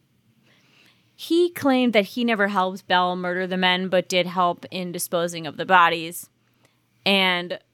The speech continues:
he also said that when a man answered an ad and came to the farm, Belle would invite them to dinner. And during dinner, she would either drug him and hit him over the head with the meat cleaver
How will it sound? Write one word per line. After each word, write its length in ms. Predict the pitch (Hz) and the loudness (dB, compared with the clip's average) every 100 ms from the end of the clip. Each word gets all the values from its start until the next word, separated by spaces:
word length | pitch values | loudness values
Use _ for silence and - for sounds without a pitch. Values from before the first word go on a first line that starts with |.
| _ | _
he 240 | - 247 | -6 4
also 360 | 214 277 277 294 | 6 6 4 -2
said 240 | 277 240 | 0 2
that 140 | 240 202 | 2 2
when 100 | 208 | 0
a 60 | |
man 300 | 208 226 226 | 0 0 0
answered 480 | - 202 214 226 208 | 0 -2 0 0 0
an 100 | 190 | 2
ad 240 | 113 185 185 | 4 4 2
and 160 | 185 | -2
came 240 | - 196 202 | -4 -2 -2
to 120 | 175 | -2
the 80 | 185 | 0
farm, 340 | 180 170 180 | 2 2 0
Belle 280 | 180 190 202 | 0 0 0
would 160 | 196 190 | -2 -2
invite 360 | 180 175 175 | -2 -4 -4
them 160 | 175 170 | -8 -10
to 120 | - | -14
dinner. 460 | 170 196 202 196 190 _ _ _ _ | -4 0 2 2 -2 _ _ _ _
And 200 | - 190 | -4 -2
during 260 | 190 254 269 | 2 2 2
dinner, 300 | 233 226 220 | 0 -2 -4
she 180 | 214 220 | -4 -2
would 120 | 190 | 2
either 340 | 170 190 190 | 4 4 -2
drug 420 | 175 190 190 208 233 | -6 -4 0 2 4
him 420 | 254 254 254 254 _ _ - | 2 2 -2 -8 _ _ -4
and 180 | 190 190 | 0 2
hit 140 | 208 | 4
him 120 | 220 | 4
over 180 | 208 190 | 4 2
the 80 | 190 | 0
head 180 | 190 190 | 0 0
with 200 | 196 - | -4 4
the 60 | |
meat 280 | 226 330 294 | 6 6 4
cleaver 580 | - 311 277 269 311 | 0 0 6 6 6